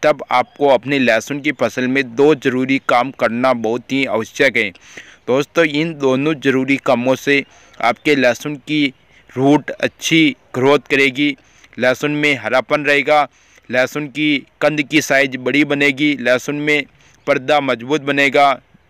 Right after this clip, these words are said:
जो कंद बनेगा वज़नदार और मजबूतदार बनेगा। तो दोस्तों, यह ज़रूरी काम आप जब आपकी फसल पाँच से छः पत्तों की अवस्था में हो जाती है, तब आपको करना अत्यंत ही ज़रूरी है। तो दोस्तों,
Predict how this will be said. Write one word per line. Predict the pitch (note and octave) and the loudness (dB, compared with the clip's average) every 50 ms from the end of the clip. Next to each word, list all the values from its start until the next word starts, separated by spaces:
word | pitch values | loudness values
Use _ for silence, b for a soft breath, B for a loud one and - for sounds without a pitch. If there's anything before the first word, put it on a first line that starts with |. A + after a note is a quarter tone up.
| _ - _ _ _ _ _ _ _ _ - | _ -20 _ _ _ _ _ _ _ _ -2
जो | C#3 C3+ | -2 -2
कंद | - - D3 D3+ D#3 | 0 0 0 -2 0
बनेगा | D3+ D3 C#3+ C#3+ D3 D3 D3+ D3+ C#3 | 0 -2 0 0 0 2 2 2 2
वज़नदार | B2 A#2 A#2 A2+ C#3 C#3 C#3+ C3+ C#3+ C#3+ C#3+ C#3 | 2 0 -2 -4 -4 -4 -2 0 2 2 2 2
और | C#3+ C#3 C#3 C#3 | 0 -2 -4 -4
मजबूतदार | C3 B2 A#2 A2 A#2+ B2+ C#3 C3 B2+ C3 B2+ C3+ C3+ C#3+ - - | -6 -6 -6 -6 -2 -2 -2 0 0 0 0 2 0 -2 -4 -4
बनेगा। | A#2+ A2+ A2+ A#2+ A#2+ G#2+ A#2 G#2+ F#2+ - B B B B B B B B B B B B | -4 -2 0 0 0 2 2 0 0 -2 B B B B B B B B B B B B
तो | - E3 | -4 0
दोस्तों, | D#3 E3+ F3 E3 D3 - F3+ F3 D#3+ - - - _ _ _ - | 2 4 2 2 2 0 0 0 0 0 -4 -10 _ _ _ -10
यह | D#3+ D#3+ D#3+ E3 E3 F3 F3+ F3 - - - - - - - | -2 0 2 4 4 4 2 0 -2 -6 -10 -18 -20 -4 0
ज़रूरी | D3 C#3+ D3 D3+ D3 D#3+ D#3 | 0 2 2 2 2 2 2
काम | - - D3+ D3 D3 C#3+ C#3 - | 2 2 2 2 2 0 -2 -2
आप | - C#3 D3 D3+ C3+ | 0 2 2 2 0
जब | B2+ B2 D3+ C#3 C3 _ _ _ _ - - | -2 -2 -2 -2 -4 _ _ _ _ -4 -2
आपकी | C3 C#3 B2+ A#2+ C#3 C#3 | -2 -2 -2 -4 -6 -4
फसल | B2+ C3+ B2 - C#3+ C#3+ | -2 -2 0 0 0 -2
पाँच | B2 - C#3+ C3 C3+ C3+ B2 | 0 0 2 2 2 0 -2
से | C#3+ | -6
छः | C3 - - D3+ D3 | -10 -2 0 2 2
पत्तों | B2+ D3 C3+ A2+ C#3 C3+ | 2 2 0 -2 -2 -2
की | A#2 C#3+ | 2 2
अवस्था | C#3 C3 A#2+ A#2 - - B2 | 2 2 2 0 -2 -2 -2
में | B2+ B2+ A#2+ | 0 0 -2
हो | A2 A#2+ C#3 D3 | -2 0 0 2
जाती | C#3+ D3+ C#3+ B2+ - - D3+ D3+ | 2 2 0 0 0 0 0 0
है, | D3+ C3+ B B B B B B B - | 0 -2 B B B B B B B 0
तब | D3+ C#3+ C#3 | 0 2 4
आपको | C3+ C3 A#2+ - D#3 D#3 | 4 2 2 2 0 0
करना | - - B2+ A#2+ A#2+ C3+ C#3 C3 | 2 0 0 0 2 2 2 2
अत्यंत | A2+ - _ - C3+ C3 C3 A#2+ | 2 0 _ -2 -2 -2 -2 -2
ही | D#3 F3 F#3 | -4 -4 -4
ज़रूरी | D#3+ - C3+ B2 B2 A#2+ A2+ A2 G2+ F#2 | 0 0 0 2 2 0 0 -2 -2 -4
है। | F2+ E2+ E2 - B B B B B B B B B B _ - | -6 -10 -12 -14 B B B B B B B B B B _ 0
तो | E3 | 2
दोस्तों, | E3 E3+ F3+ F#3+ E3+ - - G3+ F#3+ F#3 | 4 4 4 4 2 0 -2 -2 -2 -2